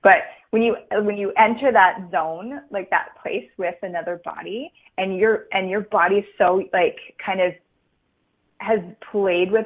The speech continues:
that exercise for so long, I wonder what would, would change or what would be able to be expanded with another body and including another body in all of that play.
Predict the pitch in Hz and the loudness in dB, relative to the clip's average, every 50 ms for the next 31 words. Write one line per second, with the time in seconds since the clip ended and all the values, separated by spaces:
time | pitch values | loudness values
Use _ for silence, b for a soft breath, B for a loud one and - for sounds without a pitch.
0 | - - 190 185 - - - 175 - - - 214 214 - - 226 247 254 254 - | 0 2 4 4 4 4 0 -6 -8 -4 -6 -6 -4 0 0 0 0 0 -6 -10
1 | - - - 254 254 - - 247 254 254 254 269 294 320 - - 208 196 190 185 | -12 -4 -4 -4 -4 -2 -4 -2 -2 0 0 -2 -2 -2 0 0 0 0 0 0
2 | 190 196 196 202 220 226 220 220 214 202 196 185 180 190 175 160 143 - _ - | 2 2 4 2 2 0 0 0 0 0 -2 -2 2 4 4 4 2 -2 _ -14
3 | - 180 175 190 190 - - 170 180 - - - - 170 175 165 160 170 165 160 | -12 -8 -6 -6 -6 -6 -8 -10 -10 -10 -10 -8 -6 -6 -6 -6 -4 -4 -4 0
4 | 170 165 165 - 180 180 170 160 160 165 _ _ _ _ _ _ _ _ _ - | 0 -2 0 0 0 0 0 0 -2 -8 _ _ _ _ _ _ _ _ _ 0
5 | 185 180 175 165 185 175 - 196 170 170 160 - - - - - - 147 147 156 | 2 2 2 2 -2 -4 -4 -6 -4 -4 -4 -4 -6 -10 -8 -2 -2 -2 0 0
6 | 165 180 180 175 165 165 165 170 175 190 202 220 214 - - - - 196 180 170 | -2 -2 -2 -2 -6 -8 -4 0 4 4 4 4 4 0 -6 -2 -2 0 2 2
7 | 165 165 165 - 160 160 156 160 160 160 156 160 165 - - - 202 202 190 196 | 2 2 2 2 2 2 2 0 -2 -4 -8 -10 -10 -10 -4 0 0 0 0 -2
8 | 190 185 180 175 165 165 160 160 - 143 - - 151 156 160 - - 180 175 - | -4 -2 -2 -2 0 0 -2 -2 -2 -4 -4 -4 -4 -6 -8 -6 -6 -8 -6 -6
9 | - - 165 165 165 165 160 165 151 - - - _ - - | -2 0 2 2 2 0 0 -2 -4 -4 -4 -8 _ -4 -2